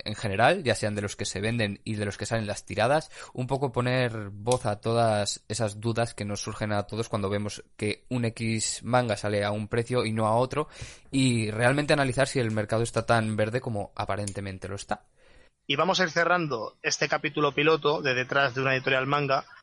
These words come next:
Speaker 2: comentándoos que, como podéis observar, estamos en la plataforma de YouTube y no en otra plataforma que generalmente se suben podcast,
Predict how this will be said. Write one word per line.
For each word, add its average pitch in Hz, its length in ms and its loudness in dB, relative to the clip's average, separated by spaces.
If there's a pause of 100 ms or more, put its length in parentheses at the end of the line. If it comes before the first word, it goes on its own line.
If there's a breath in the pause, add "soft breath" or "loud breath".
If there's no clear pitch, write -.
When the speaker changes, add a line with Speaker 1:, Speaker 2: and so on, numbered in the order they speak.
(300)
Speaker 2:
comentándoos 165 720 2
que, 147 60 -10
como 143 140 2
podéis 139 260 4
observar, 151 600 2
estamos 143 360 -2
en 143 40 2
la 139 80 2
plataforma 135 480 2
de 131 60 4
YouTube 165 420 0
y 147 60 -4
no 135 80 2
en 135 80 4
otra 131 180 2
plataforma 127 800 2
que 120 540 0 (100)
generalmente 135 520 0
se 123 120 -6
suben 139 280 0
podcast, 147 520 0